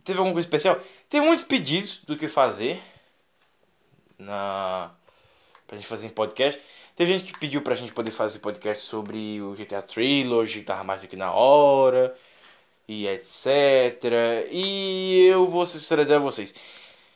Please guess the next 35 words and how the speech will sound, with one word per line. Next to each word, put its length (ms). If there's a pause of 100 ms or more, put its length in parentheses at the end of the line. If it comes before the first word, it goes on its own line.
(340)
G 220
T 100
A 140
Trilogy, 600
ele 160
é 40
uma 140
cagada 580
por 180
si 160
só, 280
né? 120
Acho 100
que 80
vocês 140
já 60
tão 140
ligados, 480
G 60
T 80
A 60
Trilogy 220
é 40
uma 80
puta 400
de 60
uma 100
cagada, 420
mas 240
mesmo 300
assim 180
a 40
gente 120
vai 80
falar. 380